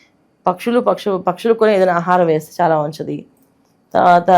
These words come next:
అసలు ఏదైనా సరే దానం అనేది ఏ-, మనం ఏ-, ఏం చేయొచ్చు అని ఎప్పుడు వెతకాలి. ఏంటి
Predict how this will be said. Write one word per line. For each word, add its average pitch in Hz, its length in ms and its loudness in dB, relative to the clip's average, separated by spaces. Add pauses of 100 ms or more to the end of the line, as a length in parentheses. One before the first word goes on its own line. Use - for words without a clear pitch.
(1500)
అసలు 208 180 -2
ఏదైనా 220 360 8
సరే 277 180 2
దానం 208 340 6
అనేది 233 300 2
ఏ-, 196 180 0
మనం 190 240 0
ఏ-, 190 280 4
ఏం 240 160 2
చేయొచ్చు 247 340 2
అని 202 320 4
ఎప్పుడు 233 180 0
వెతకాలి. 208 400 2 (880)
ఏంటి 196 360 -2